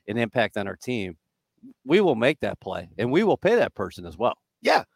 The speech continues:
Speaker 2: Yeah. No, I mean, look, this is a big market team that, uh, you know, I, I don't have to tell Jets fans how long they've kinda been suffering through
Speaker 1: <laughs>
Speaker 2: this whole process. Uh, yeah, so there, there's a, certainly a time and place to do that. And, and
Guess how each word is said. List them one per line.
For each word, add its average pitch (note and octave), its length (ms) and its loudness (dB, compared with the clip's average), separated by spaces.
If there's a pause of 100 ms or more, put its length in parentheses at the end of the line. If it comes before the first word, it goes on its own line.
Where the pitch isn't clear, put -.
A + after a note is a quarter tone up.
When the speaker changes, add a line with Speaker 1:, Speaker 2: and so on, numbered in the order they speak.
(180)
Speaker 2:
Yeah. E4 300 6
No, - 140 4
I F#3 120 8
mean, F3 160 2
look, D#3+ 160 4
this E3+ 220 -2
is C#3+ 120 -8
a C#3+ 40 -8
big C#3+ 240 -2
market C3 360 -2
team A2+ 360 -8
that, A2 200 -6
uh, A2 300 -10
you B2+ 140 -8
know, F#2 140 -8
I, G#2+ 300 -4
I A2 60 -8
don't A2 140 -6
have G#2 120 -8
to - 80 -20
tell A2 140 -10
Jets F#2+ 300 -12
fans F#2+ 320 -10
how G#2 100 -6
long G#2 340 -4
they've G2 180 -8
kinda G#2 260 -8
been G2 160 -10
suffering G2+ 520 -8 (100)
through G2+ 240 -6 (200)
Speaker 1:
<laughs> - 220 -20
Speaker 2:
this A#2 160 -4
whole B2 160 0
process. - 640 -2 (360)
Uh, C3 340 6 (480)
yeah, A#3+ 220 4
so G3+ 240 4
there, G3+ 180 4
there's G#3+ 220 4
a, G3+ 100 -6
certainly A3+ 340 0
a D#3 40 -4
time F3+ 280 2
and C#3 120 -4
place D#3 240 -2
to C3 60 -16
do D#3 240 -4
that. A#2+ 260 2
And, C3 220 -6
and C3+ 220 -2